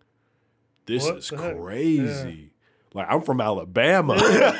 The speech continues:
Speaker 1: <laughs> I'm
Speaker 2: I don't even know what snow
Speaker 1: like,
Speaker 2: is.
Speaker 1: <laughs> it was wild, but yeah, that's,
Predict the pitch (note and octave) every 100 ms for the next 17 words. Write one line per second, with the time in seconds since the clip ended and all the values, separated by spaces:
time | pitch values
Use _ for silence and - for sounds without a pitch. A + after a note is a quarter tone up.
0 | - - - F#3 D3 G3 F#3+ E3 F3 F3+
1 | - G3 G#3 A#3+ A3 C4+ - - - -
2 | - - - - C#3 B2 - D#3+ C#3+ A2
3 | G2 A2+ C3+ D#3 C#3+ G#2 F2 D#2 E2+ E2
4 | G2 E2 A2+ B2